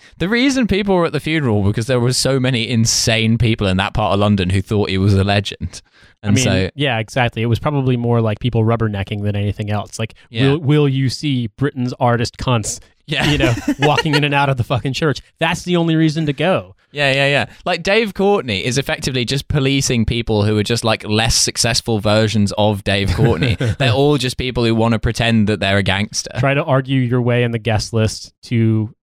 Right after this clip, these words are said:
Speaker 2: Ronnie Cray or Reggie Cray's funeral. Like,
Speaker 1: Yeah.
Speaker 2: I'm sure there are people who tried, but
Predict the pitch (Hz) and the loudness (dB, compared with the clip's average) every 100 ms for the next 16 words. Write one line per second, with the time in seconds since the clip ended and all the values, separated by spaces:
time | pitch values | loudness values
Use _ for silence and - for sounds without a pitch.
0 | _ 123 113 110 - 113 107 107 107 104 | _ -2 0 0 -2 0 2 2 0 0
1 | 107 101 - 104 95 92 - _ _ 104 | -2 -2 -2 0 0 -2 -6 _ _ -2
2 | 110 78 104 _ _ _ _ _ 135 135 | 0 0 -4 _ _ _ _ _ -4 -4
3 | - 156 165 156 156 160 135 143 - 143 | 0 0 2 0 -2 0 0 0 0 -2
4 | 117 104 - _ _ _ _ 123 120 117 | 0 -2 -6 _ _ _ _ -2 0 0